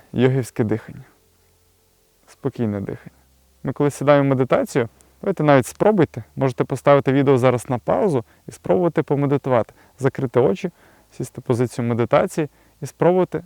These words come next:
сповільнити своє дихання. Зробити його якомога повільніше, якомога глибше. Але коли ви достатньо його сповільнили, відводьте від нього погляд.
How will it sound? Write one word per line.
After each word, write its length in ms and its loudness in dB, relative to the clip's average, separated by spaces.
сповільнити 680 -4
своє 320 -4
дихання. 360 -4
Зробити 400 -2
його 100 2
якомога 460 -4
повільніше, 640 -4
якомога 440 -6
глибше. 440 -14
Але 280 4
коли 200 2
ви 60 6
достатньо 440 2
його 100 -2
сповільнили, 600 0
відводьте 440 2
від 140 -2
нього 320 -2
погляд. 320 -10